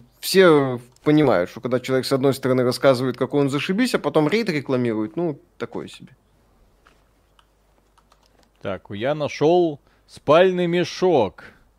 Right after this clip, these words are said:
Speaker 1: М.
Speaker 2: Спальный мешок обеспечивает тот, но определённо доживает свои последние дни. Спальный мешок на один раз.
Speaker 1: Замечательно.
Speaker 2: Разработчики-фантазёры.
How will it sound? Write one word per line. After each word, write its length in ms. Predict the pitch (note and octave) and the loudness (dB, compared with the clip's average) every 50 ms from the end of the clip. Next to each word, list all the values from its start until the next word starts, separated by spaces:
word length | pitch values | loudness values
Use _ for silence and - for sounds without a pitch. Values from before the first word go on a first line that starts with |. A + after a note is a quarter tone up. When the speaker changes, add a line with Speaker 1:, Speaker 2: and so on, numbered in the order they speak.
| _ _ _ _ _ _ _ _ _ - | _ _ _ _ _ _ _ _ _ -16
Speaker 1:
М. 320 | - G2 G2+ G2 A#2+ D#3 F3+ | -12 -8 -6 -4 -2 0 2
Speaker 2:
Спальный 320 | D3+ D3+ E3+ - F3+ F3 | 4 4 2 2 0 -2
мешок 400 | E3 D3+ C3 - - F3 F3+ - | -6 -6 -8 -6 -6 -6 -6 -4
обеспечивает 560 | E3 D3+ B2+ - - D#3 D3+ - - C#3+ A#2+ - | -6 -6 -6 -6 -6 -6 -6 -6 -8 -10 -8 -6
тот, 160 | E3 F3 D#3+ | -8 -8 -6
но 120 | C#3+ B2+ | -4 -6
определённо 400 | A#2+ - - B2 A#2+ D#3 D#3+ C#3+ | -6 -4 -6 -8 -6 -6 -8 -8
доживает 480 | B2 A2 F#2 G#2+ G#2+ A#2 C3 C#3 C3 - | -8 -10 -10 -8 -6 -4 -4 -4 -4 -8
свои 220 | - A2 A#2 B2+ | -10 -8 -8 -8
последние 560 | - B2 A2 - - A2+ A2+ A2+ A2 A2 A2 | -8 -10 -12 -10 -8 -10 -10 -8 -10 -12 -12
дни. 180 | G2+ F#2+ F#2+ F#2 | -12 -12 -14 -16
Спальный 400 | - - - D3+ D#3+ D#3 C#3+ C#3 | -8 -2 2 2 2 2 0 -4
мешок 360 | C#3 C#3 - - F3 D#3+ - | -6 -8 -6 -6 -6 -6 -6
на 100 | B2+ B2 | -4 -4
один 240 | A#2+ A2 A#2+ C3 B2 | -4 -4 -6 -8 -6
раз. 280 | A2+ G2+ E2+ - - _ _ _ - - _ _ - - _ - - _ - - - _ - - _ _ _ _ _ _ - - | -6 -6 -8 -8 -14 _ _ _ -20 -20 _ _ -20 -20 _ -20 -20 _ -20 -20 -20 _ -18 -18 _ _ _ _ _ _ -12 -10
Speaker 1:
Замечательно. 340 | C#3 B2 B2+ B2 A#2+ A#2 G#2+ G2+ A2+ A#2 | -10 -6 -4 -4 -4 -4 -4 -4 -4 -6
Speaker 2:
Разработчики-фантазёры. 1300 | A#2 A2 B2 B2+ B2 - A#2+ - - C#3 - C#3+ C#3+ B2 - D3+ D3+ C#3 C3 B2 A#2 A2+ A2 A#2 B2 | -4 -4 -6 -8 -8 -10 -16 -14 -14 -12 -10 -10 -10 -8 -6 -8 -6 -6 -6 -6 -4 -4 -6 -6 -8